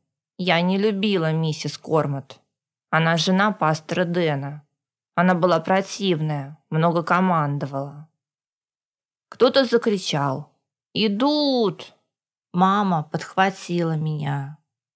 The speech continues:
Нашу скамью забрали и поставили к двери. Все скамьи поставили к двери. «Быстрее заложите двери!»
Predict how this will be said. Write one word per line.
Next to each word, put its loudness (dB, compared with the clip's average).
Нашу 2
скамью 0
забрали 2
и -12
поставили -2
к -2
двери. -4
Все 2
скамьи 0
поставили -2
к -8
двери. -4
«Быстрее 0
заложите 0
двери!» 0